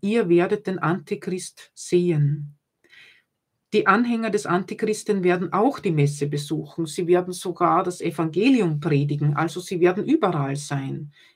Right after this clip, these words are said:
Also die einen werden an den Antichristen glauben und die anderen nicht. Das zieht sich dann sicher durch die ganze Bevölkerung. Und dann sagte er,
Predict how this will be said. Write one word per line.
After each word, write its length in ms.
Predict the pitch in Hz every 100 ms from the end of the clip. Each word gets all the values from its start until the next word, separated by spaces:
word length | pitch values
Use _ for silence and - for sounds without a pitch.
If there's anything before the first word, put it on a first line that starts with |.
| _
Also 280 | 170 175 175
die 180 | 175 -
einen 320 | 175 208 202
werden 240 | 180 190
an 160 | 196 175
den 120 | 185
Antichristen 680 | 165 175 196 220 220 - 220
glauben 360 | 175 151 175
und 160 | 196 -
die 100 | -
anderen 300 | 156 180 185
nicht. 340 | 220 285 -
Das 260 | 151 147 - _
zieht 260 | - 220 233
sich 160 | 226
dann 160 | - 160
sicher 300 | 156 214 226
durch 200 | 220 -
die 120 | 175
ganze 360 | 156 151 147 -
Bevölkerung. 840 | 175 - 240 262 170 151 143 147 _ _ _ _ _ _ _ _ _ _ _ _ - - -
Und 200 | - 190
dann 120 | 185 190
sagte 460 | 180 180 - -
er, 420 | 160 185 202 254